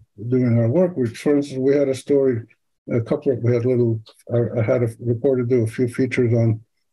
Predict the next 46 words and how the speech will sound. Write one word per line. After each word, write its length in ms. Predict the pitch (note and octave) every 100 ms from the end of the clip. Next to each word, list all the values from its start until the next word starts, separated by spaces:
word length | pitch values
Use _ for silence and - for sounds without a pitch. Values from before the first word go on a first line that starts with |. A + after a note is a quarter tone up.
| _
on 140 | B2+ A#2+
the 100 | A#2
pollution 520 | A2+ D3 E3+ F3+ D3+
of 160 | C3 - _ _
water 480 | - C3 C#3+ C#3 C3+
that, 240 | A#2+ A2+ - _ A#2
uh, 220 | A#2 A2
was 400 | G2+ G2+ A#2 G2+ - _ _ -
creating 340 | C#3 C3+ B2
some 220 | A2 B2
problems 460 | A2+ C3 B2+ A#2+ A2+
for, 220 | A#2+ A2 - _ _ -
uh, 220 | A#2 G#2 G2+ - _ _ _ - - -
vegetable 480 | A#2+ D#3 - A#2
growers 420 | G2 A2 F2 F2+ A#2
and 160 | A2+
exporters. 500 | B2+ - C3+ A2+ G2 - _ _ _ _ -
And, 340 | D3+ C#3+ C#3+
and 140 | C#3+ D3
one 160 | D#3+
day 160 | D#3+ D#3+
the 120 | D3
information 560 | D3 C#3+ C3+ C#3 C#3+ C#3
ministry 340 | C3+ C3 C3+
called 220 | B2+ C#3+ C3
me 40 |
and 80 | A#2
said, 100 | B2+
"Rami, 440 | D3+ D#3 C#3+ C3+ -
can 200 | - C#3
you 80 | C#3
come 200 | C#3+ C#3+
in? 80 | D3
We 60 | C3
gotta 180 | B2
talk 240 | A#2+ D3 C#3
about 200 | B2 A#2
<laughs> 100 | -
something." 300 | D#3+ A#2 C3+
And 100 | C3+
they 60 | C3+
said, 200 | - C#3+
"Look, 160 | F3 C#3+
this 220 | D#3 -
story 340 | - F3+ F3+
you're 280 | D#3+ C#3+ A#2+